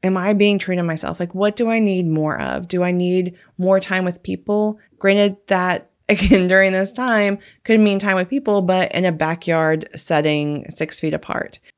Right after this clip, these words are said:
We have to get a little creative right now, but realize that it is very important and that the more that you can be true to yourself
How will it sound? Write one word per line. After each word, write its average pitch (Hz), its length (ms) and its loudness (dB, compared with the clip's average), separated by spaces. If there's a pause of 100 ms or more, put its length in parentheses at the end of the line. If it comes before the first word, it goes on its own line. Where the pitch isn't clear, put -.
(300)
We 190 140 -2
have 185 160 0
to 208 80 -2
get 208 100 2
a 208 60 4
little 196 160 2
creative 147 440 -4
right - 180 -6
now, 214 320 -6 (240)
but 175 380 2 (160)
realize 185 520 0
that 165 420 -4
it 175 80 -2
is 175 160 0
very 185 360 0
important - 680 -4
and 156 120 0
that 160 220 -4
the 175 60 -4
more 180 240 0
that 196 160 -4
you 170 160 -4
can 165 560 -2 (200)
be 202 200 -2
true 202 180 -2
to 180 80 0
yourself 156 800 -2